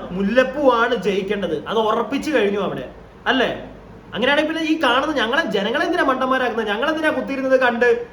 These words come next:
ബാക്കിയുള്ളവരുടെ കളി കണ്ട്? നിങ്ങളെന്തിനാ ഈ കളി കളിപ്പിക്കുന്നത്? കൊടുത്തു വിട്, ഈ രണ്ടാഴ്ച ഒന്നും കൊണ്ടുപോകണ്ട. അതേ ഈ വെള്ളിയാഴ്ച, ഈ വരാൻ പോകുന്ന ശനിയാഴ്ച, ഞായറാഴ്ചയോ വല്ലതും കൊണ്ട് കൊടുത്തു വിട് അവക്ക്. പെട്ടെന്ന് തീർക്കി പരിപാടി.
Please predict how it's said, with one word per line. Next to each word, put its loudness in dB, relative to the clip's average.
ബാക്കിയുള്ളവരുടെ 2
കളി 2
കണ്ട്? 0
നിങ്ങളെന്തിനാ -2
ഈ -4
കളി 4
കളിപ്പിക്കുന്നത്? 0
കൊടുത്തു 2
വിട്, 2
ഈ -14
രണ്ടാഴ്ച 2
ഒന്നും -2
കൊണ്ടുപോകണ്ട. 0
അതേ 2
ഈ -2
വെള്ളിയാഴ്ച, 2
ഈ 0
വരാൻ 0
പോകുന്ന 2
ശനിയാഴ്ച, 0
ഞായറാഴ്ചയോ -2
വല്ലതും -4
കൊണ്ട് 2
കൊടുത്തു 2
വിട് 2
അവക്ക്. -2
പെട്ടെന്ന് 0
തീർക്കി -2
പരിപാടി. 0